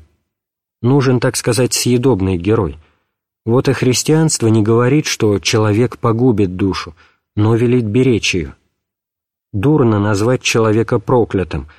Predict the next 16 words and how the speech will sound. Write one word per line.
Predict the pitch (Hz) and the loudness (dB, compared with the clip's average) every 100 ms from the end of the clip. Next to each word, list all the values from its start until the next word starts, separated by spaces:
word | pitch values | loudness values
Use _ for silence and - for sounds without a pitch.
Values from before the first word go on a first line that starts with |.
| _ _ - | _ _ -2
но | 113 | -2
вполне | - 120 117 120 | 0 0 2 2
благочестиво | 104 104 101 - 104 - 127 110 | 2 0 0 -2 -4 -2 0 2
и | 107 | 2
разумно | 107 107 120 151 107 | 0 0 2 2 0
сказать, | 95 - 98 127 135 - _ | -2 -2 0 0 -2 -8 _
что | - - 110 110 - | -10 -2 0 0 2
он | 120 | 2
может | 117 131 131 110 | 2 2 2 0
быть | 95 101 - | -2 -4 -4
проклят. | - 117 98 85 73 - _ _ _ _ _ _ _ _ _ _ _ _ _ _ _ _ | -2 -2 0 -6 -8 -16 _ _ _ _ _ _ _ _ _ _ _ _ _ _ _ _
Суть | - 135 120 | -4 -2 -2
христианства — | - 110 - - 143 165 - 95 80 - - | -2 -2 -2 0 0 0 -2 -6 -10 -12 -6
человек | - 120 127 143 | 0 0 0 0
на | 123 | -2
распутье. | 117 123 - - 107 - 76 | 0 -2 -4 -4 -4 -4 -12